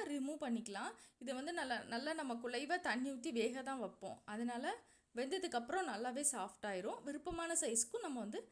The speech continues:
கட் பண்ணி எடுத்துக்கலாம். ஒரே ஒரு நிமிஷம் மட்டும் வதக்கிக்கிடலாம்.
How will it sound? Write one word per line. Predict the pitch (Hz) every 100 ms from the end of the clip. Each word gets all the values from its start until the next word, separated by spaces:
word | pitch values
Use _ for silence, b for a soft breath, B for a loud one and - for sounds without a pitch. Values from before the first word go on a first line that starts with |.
| B B B -
கட் | 240 -
பண்ணி | 240 208
எடுத்துக்கலாம். | 175 - - 170 - b - 226
ஒரே | 262 294
ஒரு | 254
நிமிஷம் | 240 254 240
மட்டும் | 254 277
வதக்கிக்கிடலாம். | 214 233 233 208 214 254